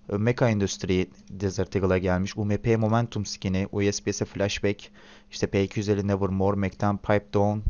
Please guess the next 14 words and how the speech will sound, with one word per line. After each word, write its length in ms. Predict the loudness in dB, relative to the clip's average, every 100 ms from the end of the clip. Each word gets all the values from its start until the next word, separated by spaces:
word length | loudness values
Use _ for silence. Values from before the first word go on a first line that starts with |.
| -2
Galil 300 | 0 0 -2
Signal, 540 | -6 -10 -2 0 0 -2 -12 -20 -20 -20 -20 -20 -20
Scavenger, 960 | -16 0 2 4 2 4 4 4 0 -6 -4
Tech 220 | -2 0
Nine 200 | 0 -2
Fubar, 640 | -2 2 2 2 -2 -18 -20 -20 -6 -2
Danger 300 | 0 0 -2
Claws 280 | -2 -2 -2
gelmiş. 440 | -2 0 0 -4 -2
Önemli 320 | 0 0 0
olan 260 | 0 0 0
burada, 360 | 2 4 4 0
e, 300 | -4 -2 -2
skinlerden 800 | -4 -10 -8 -2 0 2 2 0